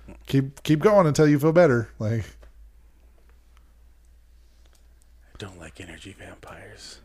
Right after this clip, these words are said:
Speaker 2: I don't either. But, you know, I think sometimes at some point in time, we all
Speaker 1: We've all done it.
Speaker 2: we've all done it.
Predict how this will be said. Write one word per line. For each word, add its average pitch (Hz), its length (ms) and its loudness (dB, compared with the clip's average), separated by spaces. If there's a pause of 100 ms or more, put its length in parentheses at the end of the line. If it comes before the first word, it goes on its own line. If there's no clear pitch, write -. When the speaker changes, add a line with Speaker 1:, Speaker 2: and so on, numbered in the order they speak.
Speaker 2:
I 104 100 -12
don't 92 200 -10
either. 95 320 -10
But, 127 200 -4
you 139 120 -4
know, 139 140 -2
I 123 120 -6
think 117 180 -8
sometimes 104 640 -10 (120)
at 101 160 -14
some 101 160 -12
point 98 180 -12
in 92 60 -14
time, 95 260 -14
we 95 100 -14 (100)
all 92 420 -12 (440)
Speaker 1:
We've 104 160 -10
all 107 140 -4
done 80 240 -14
it. - 80 -12
Speaker 2:
we've 113 160 -2
all 110 140 -2
done 92 220 -6
it. - 200 -16